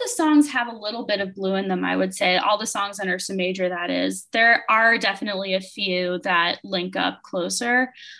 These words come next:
I would say that Ursa Major, the title song, is very similar to Blue in terms of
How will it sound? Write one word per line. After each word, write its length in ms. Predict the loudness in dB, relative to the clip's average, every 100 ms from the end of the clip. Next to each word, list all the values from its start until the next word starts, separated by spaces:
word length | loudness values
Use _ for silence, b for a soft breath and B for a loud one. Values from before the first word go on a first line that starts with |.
| B
I 100 | -2
would 180 | -2 -4
say 460 | -2 0 2 2 0
that 460 | 0 2 2 2 -2 _ _ -10 -10 0
Ursa 300 | 0 2 0
Major, 400 | 0 0 2 0
the 100 | 0
title 360 | -2 -2 -2 -2
song, 560 | -4 -2 -2 -4 -6
is 500 | -6 -6 -6 -10 -14 -16
very 380 | -4 4 4 4
similar 420 | 2 -2 -2 -2 -4
to 120 | -6
Blue 380 | -2 2 4 2
in 160 | 0
terms 340 | -2 -4 -4 -2
of 320 | -2 -2